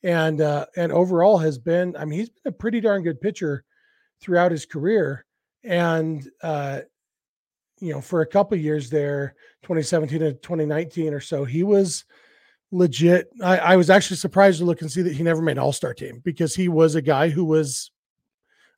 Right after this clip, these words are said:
like, well thought of throughout the league and, uh, maybe just didn't, didn't line it up for the first half of a season or something, so he never made an all-star team. But the fact is, like, he, he's got good stuff and definitely seems like the kind of guy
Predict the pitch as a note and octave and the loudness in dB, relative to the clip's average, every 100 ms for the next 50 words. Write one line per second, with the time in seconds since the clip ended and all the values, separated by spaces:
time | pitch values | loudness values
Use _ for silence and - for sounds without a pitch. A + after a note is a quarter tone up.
0 | - C#3+ C#3 _ _ _ _ _ - E3+ | -4 -2 -4 _ _ _ _ _ 4 6
1 | F#3 - D#3+ D3 - - _ _ F3+ D3+ | 6 4 0 0 -6 -12 _ _ 0 0
2 | C#3 C#3 A#2+ G#2+ - _ F#3 D#3+ D3+ C#3+ | 0 -6 -8 -14 -20 _ -10 -6 -6 -6
3 | C#3 C3+ D3+ D3+ C#3+ B2+ C#3 - F#3 D#3 | -8 -6 -2 -2 -2 -4 -8 -2 -2 -2
4 | D3+ _ _ _ _ - G3 F#3 E3+ F3 | -8 _ _ _ _ 2 2 2 0 2
5 | E3 D3+ D3+ - F3+ D3 - D#3+ C#3+ E3 | 2 0 -2 -6 -6 -4 -2 -4 -2 -2
6 | C#3+ C#3+ C#3 F#3 E3 D3 C3 B2+ C3+ A#2+ | -4 -4 -4 -2 0 -2 -4 -6 -6 -6
7 | D3 D#3+ D3 D3 C#3+ C#3+ C#3 C3+ C3 C#3+ | -2 0 2 0 0 -2 -4 -8 -8 -10
8 | C3 D3+ C3+ B2+ - _ _ _ _ F3 | -6 -6 -6 -8 -14 _ _ _ _ 4
9 | D#3 C#3+ _ - A3+ F#3+ F3 A3+ G3 - | 4 0 _ -20 -12 -6 0 4 2 2
10 | F3+ C#3+ D3 - _ _ _ _ _ _ | -2 0 -2 -2 _ _ _ _ _ _
11 | - - D#3 G3 F#3 G3 F#3 E3+ C3 F3+ | -20 -4 0 4 4 6 6 6 4 0
12 | - - D#3 D#3+ F3 D#3 E3+ D#3+ E3 D3 | 0 0 0 0 -4 0 2 2 0 -6
13 | - F3 C#3+ D3+ C#3+ D3 C3+ F3 E3 C#3+ | -2 -2 0 -2 -2 -8 -2 2 2 2
14 | D3 C#3 C#3 C#3 | 0 0 0 -2